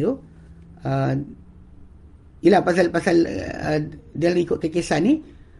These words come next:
Al-Adrami ni yang, uh, mampu untuk kita pastikan, uh, nama ni sebenarnya apa? Uh, mu-, mu-, mu-, mu-,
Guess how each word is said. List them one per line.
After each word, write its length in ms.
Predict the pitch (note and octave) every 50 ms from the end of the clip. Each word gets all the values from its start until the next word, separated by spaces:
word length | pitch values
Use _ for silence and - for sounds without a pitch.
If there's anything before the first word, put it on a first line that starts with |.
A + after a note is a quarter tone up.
| -
Al-Adrami 480 | - D3+ D#3 D#3 E3 E3+ F3+ F3+ E3 F3+
ni 80 | G3+ F#3+ F3+
yang, 240 | E3+ E3 - - - -
uh, 160 | - D3 D3 C#3+
mampu 320 | D3+ D3+ D#3+ D3+ E3 E3+
untuk 320 | D3+ D3+ D3 D3+ - D3
kita 320 | C#3+ D3 C#3+ - D3+ C#3+ C#3+
pastikan, 640 | D3 C#3 - - D#3 C#3 - D#3+ E3+ A#3 C#4 D4 - - - - - - - - -
uh, 80 | C#3+
nama 320 | C#3 C#3+ D3 D3+ E3 D#3+ D#3+
ni 320 | F3 F#3+ F#3 E3+ E3+ - - - D3+ D3 C#3+
sebenarnya 500 | D3 D#3 D#3+ F3+ F#3+ F3+ E3+ D#3+ - - C#3+
apa? 100 | G3+ B3+ D#4 - - - - - - - - - - - - -
Uh, 220 | C3+ C3+ C3+ C3+ C3+ - - A3 A3 - - - - -
mu-, 200 | D#3 E3 E3+ D#3+
mu-, 240 | D3+ D3+ D3+ D3 - C#3+
mu-, 180 | D3+ - -
mu-, 240 | C#3 C#3 C#3+ D#3 -